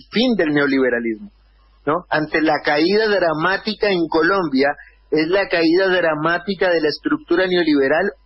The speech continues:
unida a la caída dramática del uribismo, que es la ultraderecha, ¿no? Entonces, esto, perdónenme que haga, eh, eh, que haga esta pequeña, este pequeño giro, Javier y Felipe,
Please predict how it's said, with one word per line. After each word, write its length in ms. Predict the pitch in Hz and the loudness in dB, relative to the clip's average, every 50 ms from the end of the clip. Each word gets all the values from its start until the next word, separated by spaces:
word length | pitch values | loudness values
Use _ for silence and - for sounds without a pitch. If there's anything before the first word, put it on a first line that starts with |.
| _ - | _ -2
unida 580 | 240 226 226 220 196 208 214 214 226 240 240 | 0 2 2 2 2 2 2 2 2 2 2
a 20 | 233 | 0
la 160 | 220 202 - | 0 -2 0
caída 320 | - 151 156 165 180 180 | 0 0 2 2 2 2
dramática 640 | 170 160 151 147 147 151 147 - 170 165 - 175 165 | 2 0 0 0 -2 -2 -2 -2 -4 -2 0 0 0
del 140 | 156 151 139 | 2 0 0
uribismo, 560 | 139 131 131 131 135 139 139 139 151 160 156 - | 0 0 2 2 2 2 0 0 0 -2 -2 -2
que 80 | 131 | -2
es 60 | 127 127 | -2 0
la 80 | 135 | 0
ultraderecha, 640 | 135 123 - 107 110 107 107 101 101 95 - - - _ _ _ _ _ _ _ _ _ _ _ _ _ _ - | -2 -2 -2 -2 -2 -2 -2 -2 -4 -8 -10 -16 -20 _ _ _ _ _ _ _ _ _ _ _ _ _ _ -16
¿no? 80 | 127 143 - - - - - - - - 139 | -16 -14 -14 -14 -16 -16 -20 -20 -10 -4 -4
Entonces, 580 | 143 135 - 190 180 156 - - 120 - - _ _ _ _ _ _ _ _ _ _ _ | -4 -2 0 -2 -2 -2 -2 -4 -6 -6 -6 _ _ _ _ _ _ _ _ _ _ _
esto, 560 | - 196 220 214 240 226 - - 247 254 254 - - | -2 0 0 0 0 -2 -4 -2 -2 -2 -2 -2 -2
perdónenme 640 | 202 185 175 175 196 202 220 226 226 220 214 190 | -2 0 0 0 0 0 0 0 0 0 -2 0
que 120 | - 180 175 | 0 0 0
haga, 240 | 175 170 196 202 208 | 0 0 0 0 0
eh, 300 | - 180 170 160 160 156 151 - | 2 2 2 2 0 0 0 0
eh, 200 | 151 156 151 156 151 151 | 0 0 0 0 -2 0
que 100 | 165 165 | 0 0
haga 200 | 165 170 180 202 202 | 0 2 2 2 2
esta 420 | 208 190 202 - 214 202 196 190 190 | 0 0 -2 -2 -2 0 0 0 -2
pequeña, 540 | 180 165 - 175 180 180 185 196 196 196 190 - | -2 -4 0 0 0 0 2 0 0 0 0 0
este 240 | 165 160 156 139 - | -2 -2 -2 -2 -2
pequeño 320 | 180 160 165 170 185 208 | 0 0 0 0 0 0
giro, 280 | 190 - 214 226 196 175 | 0 0 0 0 0 0
Javier 320 | 143 147 135 139 156 165 | 0 0 0 0 2 0
y 60 | 180 175 | 0 0
Felipe, 420 | - 202 202 214 202 170 180 185 | 0 -2 0 0 -2 -2 -2 -2